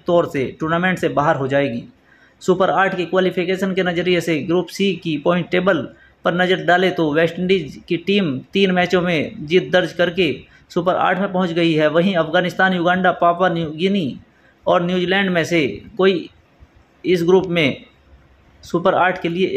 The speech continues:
एक टीम पहुंचेगी। मौजूदा समय में अफगानिस्तान के सुपर आठ में पहुंचने के चांस ज़्यादा है, क्योंकि टीम का मुकाबला कमज़ोर पापुआ न्यू गिनी से है,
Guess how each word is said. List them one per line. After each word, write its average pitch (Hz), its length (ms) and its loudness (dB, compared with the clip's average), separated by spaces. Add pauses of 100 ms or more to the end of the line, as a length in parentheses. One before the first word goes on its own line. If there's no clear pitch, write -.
एक 190 140 -2
टीम 180 160 -2
पहुंचेगी। 139 460 -2 (600)
मौजूदा 185 360 2
समय 180 220 0
में 185 120 0
अफगानिस्तान 180 720 2
के 151 200 -2
सुपर 170 300 0
आठ 175 200 2
में 180 120 -6
पहुंचने 175 400 -4
के 160 140 -4
चांस 175 340 0
ज़्यादा 165 280 4
है, 147 140 0
क्योंकि 175 480 -4
टीम 190 200 2
का 170 120 2
मुकाबला 170 420 2
कमज़ोर 170 500 0
पापुआ 175 240 2
न्यू 175 200 -4
गिनी 170 280 -4
से 151 120 0
है, 131 220 -4